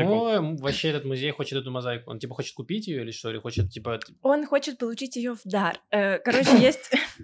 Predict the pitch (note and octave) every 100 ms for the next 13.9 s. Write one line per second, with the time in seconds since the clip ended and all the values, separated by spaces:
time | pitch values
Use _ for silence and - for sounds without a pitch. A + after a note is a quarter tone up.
0 | - G#3+ G#3+ G#3+ G#3+ G3+ F#3+ C#4 D4+ D4
1 | C#4+ D4 C#4+ A#3+ G#3 G#3+ C#4+ E3+ A3+ -
2 | G3 G3 F#3 E3+ E3 D#3 G3+ E3 F#3 F3
3 | E3 D#3+ B2 A2 C3+ C3+ B2 - C3+ C#3
4 | F3+ D3 C#3 C3 B2 A#2+ A#2 B2 B2+ C#3
5 | C#3 C3 C3 C3 A2 A2 A2 _ _ -
6 | B3 B3 A3 F#3 - B3 B3+ B3 A#3+ B3+
7 | C4 A#3 A#3+ A#3 C#4+ C#4+ G3+ G#3 - _
8 | G#3+ G#3 G#3 F3+ F3+ F#3 - G3 G3+ F#3
9 | - F3+ G3 F#3 F3 F3 F3 F#3 F3 E3+
10 | - F3+ - A#2+ A#2+ - F3 F3 - F3
11 | D#3+ D#3 D3+ D3+ B2 - G3+ A3+ A#2+ A#3
12 | A#3+ C3+ C3+ - - A3+ G3+ B2 A2+ B3
13 | A#3+ A#3+ A#3 A#3 G#3+ F#3 F#3+ A3 A3+